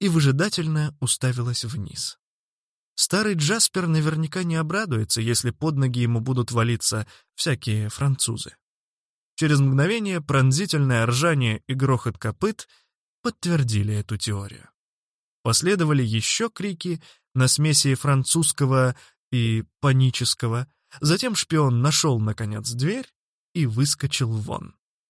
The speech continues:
Банда снова переглянулась. Бенни отрицательно покачал головой. "Псих! Из сумасшедшего дома сбежал! Наверняка его скоро поймают!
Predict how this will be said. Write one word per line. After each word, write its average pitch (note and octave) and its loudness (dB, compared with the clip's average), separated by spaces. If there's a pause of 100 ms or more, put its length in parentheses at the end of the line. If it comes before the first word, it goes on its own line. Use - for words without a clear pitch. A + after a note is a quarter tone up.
(1000)
Банда F#3 -2
снова B2+ 0
переглянулась. A#2 -4 (880)
Бенни C#3+ 0
отрицательно B2+ 0
покачал A2 -2
головой. A2 -4 (800)
"Псих! - 0 (580)
Из G3 -2
сумасшедшего G#3+ 0
дома G3 2
сбежал! A2 -2 (540)
Наверняка F#3+ 2
его D3 2
скоро D#3 2
поймают! A#2 2